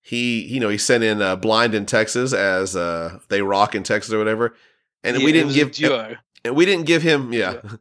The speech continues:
Speaker 1: <laughs> a duet. We didn't give him Queet Trote of the Week, so retroactively, I'm just gonna let everybody know that last week's Queet Trote of the Week was from the Honorable Counselor, Richard Holmes of the Ulster Unionist Party in Garvaugh, Northern Ireland, the only official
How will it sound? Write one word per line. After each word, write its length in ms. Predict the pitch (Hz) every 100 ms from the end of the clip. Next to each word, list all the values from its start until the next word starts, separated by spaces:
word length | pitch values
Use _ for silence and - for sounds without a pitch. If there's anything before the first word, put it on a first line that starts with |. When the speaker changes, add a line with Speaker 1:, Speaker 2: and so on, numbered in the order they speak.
| _
Speaker 1:
<laughs> 180 | _ -
a 60 |
duet. 480 | 98 117 110 117 - - -
We 100 | 170
didn't 180 | 220 208
give 140 | 196
him 120 | 185
Queet 260 | 165 170 165
Trote 220 | - 170
of 60 | 147
the 80 | 135
Week, 320 | 147 160 -
so 280 | - 107 104
retroactively, 920 | 135 147 156 127 127 - 120 104 101
I'm 100 | 110
just 160 | 117
gonna 140 | - 113
let 120 | 113
everybody 300 | 113 107 101
know 200 | 101 143
that 140 | 110
last 280 | 98 120 139
week's 200 | 127 113 - _ _ _
Queet 240 | - 139 131
Trote 180 | 139
of 60 | 117
the 60 | 98
Week 200 | 135 -
was 480 | 131 107 92 92 - _ _
from 320 | - 92 87
the 100 | 90
Honorable 360 | 90 85 78
Counselor, 600 | 80 95 85 - 87 82 - -
Richard 280 | 139 123
Holmes 220 | 120 120 110
of 40 |
the 80 | 101
Ulster 220 | 107 104
Unionist 240 | 104 98 -
Party 260 | 113 113 107 - - _ _ _ -
in 220 | 101 98
Garvaugh, 720 | 92 98 98 92 123 127 110 110
Northern 240 | 107 104
Ireland, 280 | 104 110 113
the 180 | 120 -
only 580 | 127 147 139 110 95 -
official 720 | - 104 95 - 82 78 -